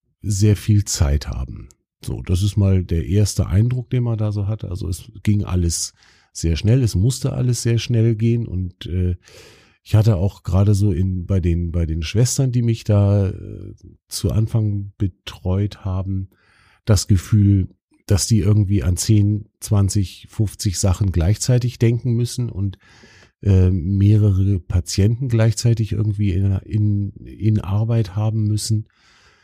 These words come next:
Und trotzdem, und das ist mir eigentlich wirklich extrem positiv aufgefallen, trotzdem waren sie alle durch die Bank, also mit eigentlich wirklich ausnahmslos freundlich,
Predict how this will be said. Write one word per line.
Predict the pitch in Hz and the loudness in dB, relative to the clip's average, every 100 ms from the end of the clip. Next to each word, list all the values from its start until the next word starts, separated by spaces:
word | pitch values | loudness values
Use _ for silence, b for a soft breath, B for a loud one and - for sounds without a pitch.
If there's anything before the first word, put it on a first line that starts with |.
| b b _ _ | b b _ _
Und | - 101 | -2 -2
trotzdem, | - 107 123 - 151 151 | 2 0 0 -2 -2 0
und | 127 107 | -2 0
das | 110 | 0
ist | 156 - | -2 -2
mir | 120 101 | -2 0
eigentlich | 110 110 113 - 78 | 0 0 -4 -4 0
wirklich | 104 127 143 - - - _ _ _ _ | 0 0 -6 -10 -16 -20 _ _ _ _
extrem | 101 - - - - 110 123 107 | -8 -6 -8 -10 -2 4 4 4
positiv | 82 76 73 - 78 | 0 -2 -4 -4 -6
aufgefallen, | - 76 - 82 87 107 123 b b b b b b - | -8 -10 -6 -4 0 0 -2 b b b b b b -6
trotzdem | - 113 - 131 123 131 127 - | 2 2 2 0 2 0 -4 -8
waren | 95 90 98 117 107 | -4 0 2 2 2
sie | 101 110 - | 0 -4 -8
alle | - 95 107 139 156 - _ _ _ _ - | -2 2 2 0 -4 -14 _ _ _ _ -2
durch | 120 - | -2 -2
die | 113 | -6
Bank, | 101 87 131 147 | -2 -2 -2 -4
also | 98 92 | -4 -2
mit | 92 90 - - | -2 -4 -4 -4
eigentlich | 92 - 135 117 | -2 -2 -2 -2
wirklich | 117 135 - | -2 -6 -2
ausnahmslos | 95 - 123 117 - 104 101 - - b b b b b _ | 0 0 2 0 0 2 2 -2 -8 b b b b b _
freundlich, | - - 71 82 107 127 147 156 - - - | -18 -10 0 4 4 2 -4 -4 -8 -16 -20